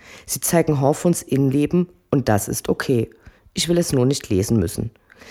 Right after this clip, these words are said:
Kaum verwundert hat mich der Hinweis eines Freundes, den ich um Rat für einen möglichen Zugang zum Werke des Besprochenen bat,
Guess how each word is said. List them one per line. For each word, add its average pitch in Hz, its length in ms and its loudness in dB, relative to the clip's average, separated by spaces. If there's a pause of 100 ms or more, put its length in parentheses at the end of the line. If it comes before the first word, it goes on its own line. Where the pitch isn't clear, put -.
(380)
Kaum 185 280 4
verwundert 156 580 0
hat 131 140 -2
mich 131 140 -4
der 113 100 0
Hinweis 156 420 2
eines 135 300 -2
Freundes, 165 680 -2 (280)
den 143 100 0
ich 185 160 2
um 151 120 2
Rat 127 260 0
für - 120 -2
einen 143 220 2
möglichen 139 320 0
Zugang 160 440 0
zum 135 200 -2
Werke 135 240 0
des 123 160 -6
Besprochenen 131 680 -2
bat, 120 340 0